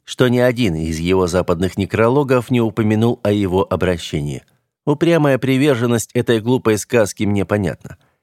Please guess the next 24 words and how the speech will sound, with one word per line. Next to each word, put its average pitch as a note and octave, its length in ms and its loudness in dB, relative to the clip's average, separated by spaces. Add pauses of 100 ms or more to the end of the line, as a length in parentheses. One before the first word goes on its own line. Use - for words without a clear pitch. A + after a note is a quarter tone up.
(200)
Она D3+ 240 2
приводит F#2+ 460 0
в - 60 -20
порядок G#2 440 2
ту G#2+ 180 2
нравственную G#2 640 0
сумятицу, A#2+ 560 -2
которая G2+ 440 2
возникает G#2+ 580 2
при A2+ 140 2
мысли A2 320 0
о G#2+ 180 0
следах G#2+ 400 0
американских A2+ 680 0
сапог, A#2 420 0 (180)
впечатанных F2+ 720 -2
в G2 60 -2
лицо G2+ 320 2
святейшего G2+ 720 0
из G2 240 -4
святейших G2+ 640 -2
наших G2 340 -2
символов – E2 500 0 (240)
Луны, A#2+ 460 2